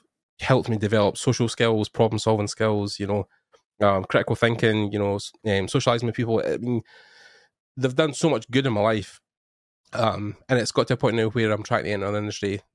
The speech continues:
that is part of that, but it's hard because also you've got to sacrifice certain things. And it's like you said with the genie, you know, giving up the games, giving up the drawing.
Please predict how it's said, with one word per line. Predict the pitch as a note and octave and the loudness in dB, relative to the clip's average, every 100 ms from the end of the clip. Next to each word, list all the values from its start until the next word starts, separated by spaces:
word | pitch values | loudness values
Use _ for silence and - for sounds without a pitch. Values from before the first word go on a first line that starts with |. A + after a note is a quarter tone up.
| A#2+ | -4
that | A2 - | -4 -2
is | G#2+ | -4
part | - A#2 G#2+ | -2 -2 -2
of | G2+ | -2
that, | G#2+ G2+ - | 0 -2 -2
but | - - | -8 -6
it's | F2 - - - _ - | -8 -8 -12 -14 _ -14
hard | - B2 A2+ | 0 0 0
because | A2+ - G#2+ G2+ - A#2 - | -4 -4 -4 -4 -12 -16 -2
also | A2 A#2+ - | 0 0 -2
you've | G2+ | -6
got | G#2 - | -6 -10
to | G#2 | -4
sacrifice | - A2 A2 G2 - | -2 -2 0 -2 0
certain | A2+ - | -2 0
things. | - A2+ | 0 0
And | G#2+ | 0
it's | A2 | 0
like | A2 | 0
you | |
said | - G#2+ | 0 -4
with | G2+ | -4
the | |
genie, | G2 G#2+ G#2+ G2 - | -2 2 2 0 -4
you | A2+ | 0
know, | G2+ G2 G2+ | 2 2 0
giving | A#2 G#2+ | 0 0
up | - | -2
the | F#2 | 0
games, | G#2+ G#2 | 0 0
giving | - G#2 | -2 -4
up | G2+ | -6
the | G2+ | -2
drawing. | G2+ G2+ G2+ | 2 2 2